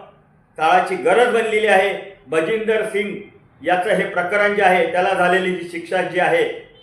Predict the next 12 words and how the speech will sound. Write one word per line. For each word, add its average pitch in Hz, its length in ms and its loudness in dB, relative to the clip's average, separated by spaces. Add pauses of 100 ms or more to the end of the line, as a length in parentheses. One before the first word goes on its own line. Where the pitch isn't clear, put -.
(140)
ती 208 480 -8
आपल्याला 175 600 -2 (140)
हाच 233 460 0
संदेश 208 380 -2
देत 190 180 0
आहे. 170 540 0 (480)
आजच्या 156 300 -2
या 185 220 2
फोकस 185 420 -4
कार्यक्रमाच्या 185 540 -2
माध्यमातून 175 600 -4 (340)
आपण 175 320 -2